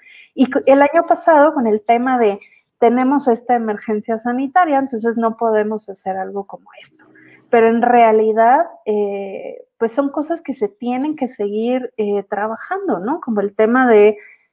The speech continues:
eh, la violencia doméstica, en fin, podemos sacar una lista increíble de cosas que necesitamos trabajar, pero si encima de eso le sumamos a que, como dices,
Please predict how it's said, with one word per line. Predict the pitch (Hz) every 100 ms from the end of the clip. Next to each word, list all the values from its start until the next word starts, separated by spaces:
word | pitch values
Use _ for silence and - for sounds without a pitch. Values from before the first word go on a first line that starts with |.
| _ _
eh, | 139 -
la | - 220 220
violencia | 214 214 208 214 202
doméstica, | 196 214 254 254 - -
en | 214
fin, | 269 247
podemos | 233 254 320
sacar | 262 254 254
una | 269 247
lista | 226 240 233 - 247 254 -
increíble | 220 214 214 208 214 214 240 262 262 269
de | 262 202
cosas | - 208 208 233
que | - 202
necesitamos | 196 190 190 208 - 208 233 -
trabajar, | 185 - - - 202 311 _ _ - - -
pero | 226 240
si | 240 254 262
encima | 269 262 302 330 392 320
de | 247
eso | 262 -
le | 196 196
sumamos | 190 208 208 240 247 226 175 185 -
a |
que, | 196 196 190
como | 202 202
dices, | 226 220 165 -